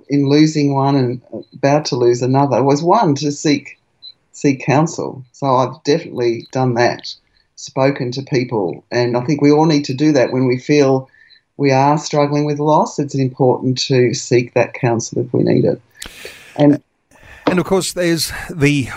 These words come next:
Speaker 2: alternative, uh, there's the contrast that we'll sometimes raise in a conversation when we're talking about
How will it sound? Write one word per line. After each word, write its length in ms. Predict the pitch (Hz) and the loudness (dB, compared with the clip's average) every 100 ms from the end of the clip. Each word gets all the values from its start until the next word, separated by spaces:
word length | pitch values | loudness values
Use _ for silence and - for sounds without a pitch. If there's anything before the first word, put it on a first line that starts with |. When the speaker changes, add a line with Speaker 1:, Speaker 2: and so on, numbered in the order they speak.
| - | -6
Speaker 2:
alternative, 920 | 135 123 - 226 180 107 - 98 135 | -4 -4 -2 0 0 -4 -10 -16 -8
uh, 100 | 147 | -4
there's 340 | 123 127 117 123 | 0 0 0 -4
the 80 | |
contrast 760 | - 165 180 - - - - - | -2 0 0 -2 -6 -8 -10 -8
that 280 | 120 127 156 | -4 -4 -2
we'll 180 | 127 123 | -2 -2
sometimes 760 | - 214 233 127 107 113 98 | -2 -2 -2 -4 -4 -8 -8
raise 640 | 120 117 127 120 117 104 | -4 -2 0 0 -4 -6
in 120 | 151 | -8
a 60 | 113 | -8
conversation 720 | - 127 107 - 127 123 123 | -6 -4 -4 -2 -2 -2 -4
when 120 | 113 117 | -2 -2
we're 100 | 113 | 0
talking 380 | 139 143 131 | 0 0 0
about 340 | 110 113 110 | 0 2 2